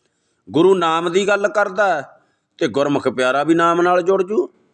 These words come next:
ਫਿਰ ਨਾਮ ਨਾਲ ਜੁੜੇ ਦੀ ਨਿਸ਼ਾਨੀ ਇਹ ਹੁੰਦੀ ਆ, ਸਰਬੱਤ ਦੇ ਭਲੇ ਵਿੱਚ ਆ ਜਾਂਦਾ ਉਹ, ਮਨੁੱਖਤਾ ਦੇ ਭਲੇ ਵਿੱਚ ਆ ਜਾਂਦਾ। ਜਿਵੇਂ ਕਿ ਆਪਣਾ ਇਤਿਹਾਸ ਗਵਾਹ ਹੈ,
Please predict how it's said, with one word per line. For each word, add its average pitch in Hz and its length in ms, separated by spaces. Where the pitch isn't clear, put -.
ਫਿਰ 165 140
ਨਾਮ 160 340
ਨਾਲ 226 260
ਜੁੜੇ 220 240
ਦੀ 214 100
ਨਿਸ਼ਾਨੀ 196 460
ਇਹ 214 200
ਹੁੰਦੀ 202 400
ਆ, 143 280
ਸਰਬੱਤ 147 440
ਦੇ 190 160
ਭਲੇ 131 260
ਵਿੱਚ 139 260
ਆ 165 80
ਜਾਂਦਾ 180 340
ਉਹ, 190 420
ਮਨੁੱਖਤਾ 151 580
ਦੇ 196 100
ਭਲੇ 196 240
ਵਿੱਚ 185 240
ਆ 180 100
ਜਾਂਦਾ। 190 420
ਜਿਵੇਂ 151 260
ਕਿ 185 120
ਆਪਣਾ 180 220
ਇਤਿਹਾਸ 139 420
ਗਵਾਹ 170 340
ਹੈ, 208 160